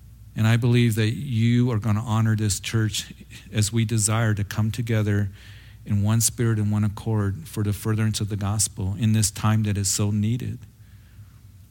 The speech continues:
And Lord, we don't want our focus to just be on just,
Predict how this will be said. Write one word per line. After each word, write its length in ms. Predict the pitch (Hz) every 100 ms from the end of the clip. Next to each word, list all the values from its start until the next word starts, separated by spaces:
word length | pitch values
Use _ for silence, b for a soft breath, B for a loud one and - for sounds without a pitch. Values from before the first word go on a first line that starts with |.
| -
And 140 | 117
Lord, 200 | 120 123
we 100 | 127
don't 160 | 123 131
want 160 | 139
our 60 | 117
focus 580 | 95 - 120 - 104 -
to 160 | - 104
just 340 | 110 110 -
be 180 | 113 110
on 340 | 101 98 95 - B B B B B B B B B B B B - B B B B
just, 360 | 131 117 -